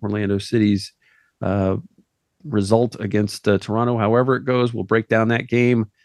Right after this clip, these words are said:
Uh, we'll see if we maybe have a guest, but we'll also be looking forward to the playoffs. We will by then know Orlando City's playoff opponent. We'll have a firm,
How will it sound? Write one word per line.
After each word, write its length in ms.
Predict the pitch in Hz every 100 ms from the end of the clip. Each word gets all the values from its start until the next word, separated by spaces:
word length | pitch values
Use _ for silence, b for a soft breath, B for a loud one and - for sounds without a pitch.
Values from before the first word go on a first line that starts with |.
| _ -
Uh, 160 | 95 92
we'll 120 | 101
see 180 | - 117
if 140 | 104
we 140 | - 101
maybe 260 | 110 110
have 160 | 110 98
a 40 |
guest, 360 | 95 117 113 -
but 180 | 104 -
we'll 180 | 107 101
also 380 | 117 135 - 107
be 120 | 107
looking 300 | 113 113 101
forward 480 | - 123 117 104 -
to 320 | - 117 104 104 b b b
the 100 | -
playoffs. 560 | 104 - 139 120 104 -
We 160 | 120 123
will 240 | 123 113
by 220 | 104 107
then 340 | 107 131 151 143
know 380 | 120 120 120 - _ _ _ -
Orlando 280 | 95 104
City's 280 | 95 107 98
playoff 400 | - 107 107 107
opponent. 440 | - - 160 175 - _ _ _ _ _
We'll 120 | - 98
have 220 | 104 98
a 100 | 104
firm, 540 | 95 - 135 143 139